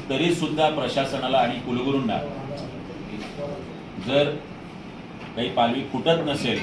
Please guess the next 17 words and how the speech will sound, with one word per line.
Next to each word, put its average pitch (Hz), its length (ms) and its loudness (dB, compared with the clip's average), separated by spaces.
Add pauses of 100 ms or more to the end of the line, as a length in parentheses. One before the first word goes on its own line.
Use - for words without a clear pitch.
(180)
तर 120 60 0
मला 120 260 4
वाटतं 135 600 0
मोर्चाच्या 143 580 2
नंतर 123 440 0 (1800)
मनसेची 127 460 0
जी 120 240 2
पद्धत - 340 2
असते 107 320 0 (200)
ती 131 100 -4
सुद्धा 127 280 2
लवकरच 123 500 0
कुलगुरूंना 113 480 0
या 110 160 4
मोर्चाच्या 107 480 0
नंतर 98 360 -4
दिसेल. 92 500 -4